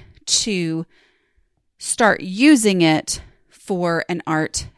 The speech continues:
and sewing studio. Okay. So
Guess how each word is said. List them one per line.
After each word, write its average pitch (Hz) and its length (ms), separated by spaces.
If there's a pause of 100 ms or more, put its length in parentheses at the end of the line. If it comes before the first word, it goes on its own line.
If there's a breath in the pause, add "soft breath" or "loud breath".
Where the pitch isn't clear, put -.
and 175 160
sewing 143 280
studio. - 380 (640)
Okay. 185 360 (380 loud breath)
So 170 800